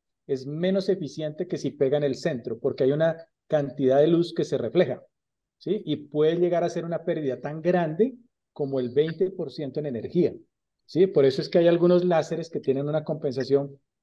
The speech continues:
eh, en la periferia media extra para no perder, eh, ese tipo de, de corrección. Y ahora, lo que sí es cierto es que los láseres de perfil gaussiano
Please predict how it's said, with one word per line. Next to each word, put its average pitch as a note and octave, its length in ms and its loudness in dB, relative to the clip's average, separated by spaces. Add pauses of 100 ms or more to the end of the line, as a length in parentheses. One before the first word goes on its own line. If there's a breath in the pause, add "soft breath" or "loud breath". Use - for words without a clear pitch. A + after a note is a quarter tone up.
eh, C3+ 260 -6
en C3+ 80 -4
la C3 140 -2
periferia C3+ 440 4
media D3 320 2
extra D#3+ 440 -4 (100)
para B2+ 180 0
no C3 200 -4
perder, C#3+ 480 4 (360)
eh, A2+ 320 -8
ese C3+ 220 -4
tipo C#3+ 300 0
de, B2+ 180 2
de A#2+ 160 -4
corrección. A2+ 580 -4 (400)
Y F3 220 4
ahora, E3 420 8
lo C#3 160 0
que C3+ 140 0
sí D#3+ 120 -4
es E3+ 140 2
cierto F#3+ 420 4
es D3+ 160 0
que E3 140 -4
los C3+ 200 -2
láseres D3+ 540 -2
de D#3 120 -8
perfil C3+ 360 -2
gaussiano D#3 580 0